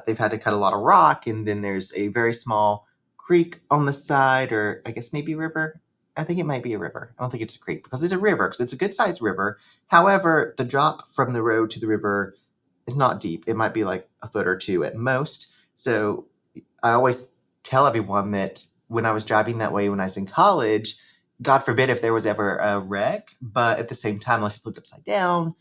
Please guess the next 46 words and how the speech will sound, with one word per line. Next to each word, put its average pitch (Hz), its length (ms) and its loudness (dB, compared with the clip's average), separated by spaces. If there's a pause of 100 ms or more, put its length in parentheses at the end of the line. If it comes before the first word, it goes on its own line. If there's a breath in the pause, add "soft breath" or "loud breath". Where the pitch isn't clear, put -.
(340 soft breath)
or 110 200 0
on 101 120 0
your 104 120 -6
side, 131 760 2
you 143 60 -4
have 143 100 -8
a - 20 -20
very 139 160 -2
good 120 160 -6
chance 104 380 -2
if - 80 -6
your 101 100 -6
car 104 380 0
went 101 160 -4
off 92 200 0
into 95 200 -6
that 90 360 -4
little 87 280 -8
river. 131 400 0
It's - 160 -8
not 120 180 -2
very 92 320 -6
deep, 165 340 -2
you 120 120 -8
know, 101 400 -2
it, 110 160 -6 (120)
you 113 140 -12
could 117 140 -6
stand 113 320 -2
and 104 100 -6
it - 0 -
might 98 160 -6
be 95 140 -8
ankle 95 220 -8
or 87 100 -6
shin 85 260 -10
deep - 220 -14
at - 100 -14
most. - 460 -10 (340 soft breath)
So, - 400 -8 (840)
but 120 140 4
that 143 260 6
road 214 300 0
is 127 200 -2
very 123 340 0
curvy. - 500 -8